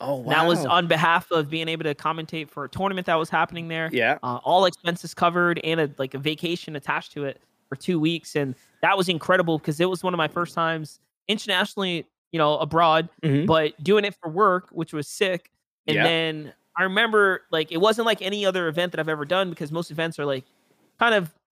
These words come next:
Speaker 2: more traditional, like, stage, stadium, and the crowd's out there. Like, you know, there's distance.
Speaker 1: Yeah.
Speaker 2: No, this, like, I'm in the crowd with a mic and, like,
Speaker 1: <laughs>
Speaker 2: dudes are surrounding me and we're all looking at one big screen 'cause that was just the setup and they, they got,
Speaker 1: Right.
Speaker 2: like, beanbags out and I'm casting on the floor.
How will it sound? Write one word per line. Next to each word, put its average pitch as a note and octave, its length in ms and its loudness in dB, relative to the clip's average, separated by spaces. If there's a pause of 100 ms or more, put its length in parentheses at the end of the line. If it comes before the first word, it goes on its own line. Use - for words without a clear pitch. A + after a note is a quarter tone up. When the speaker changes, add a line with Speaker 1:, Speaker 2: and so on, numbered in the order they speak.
Speaker 2:
more F#3 140 2
traditional, F3 460 -4
like, B2+ 220 -8 (100)
stage, F#3 680 -4 (240)
stadium, F3 640 -2
and D3 200 -6
the C#3 60 -2
crowd's G3 340 0
out F3 220 2
there. D#3 240 0
Like, B2 280 -8
you D3+ 100 -6
know, C#3 100 -2
there's D#3+ 200 -4
distance. D3+ 500 -4 (180)
Speaker 1:
Yeah. C3+ 180 2
Speaker 2:
No, D#3 180 2
this, G#3+ 280 4
like, G3 240 2
I'm A3 140 2
in B3+ 140 -8
the G3+ 100 -4
crowd G3+ 440 2
with F3+ 120 -6
a D3 40 -8
mic F#3 440 0
and, E3 120 -2
like, D#3 140 -4
Speaker 1:
<laughs> F#3+ 320 -6
Speaker 2:
dudes G#3+ 260 -4
are F#3+ 60 4
surrounding G3+ 720 0
me G3 320 -4 (140)
and D#3 100 -8
we're F#3+ 120 0
all A3+ 260 6
looking G#3+ 240 -2
at F3+ 140 -2
one G3+ 240 -2
big F#3+ 200 0
screen G3+ 400 -8
'cause E3 140 -8
that F#3 180 4
was F#3 100 -2
just F#3 160 -10
the D3+ 60 -18
setup F#3 300 0
and E3 100 -12
they, E3 60 -8
they D#3+ 160 2
got, D#3+ 120 2
Speaker 1:
Right. - 0 -
Speaker 2:
like, D3 180 -6
beanbags F#3 500 0
out F3 160 4 (320)
and D#3 80 2
I'm F3 100 -2
casting A3 460 0
on F#3 120 -6
the D3+ 80 -8
floor. F3+ 520 -2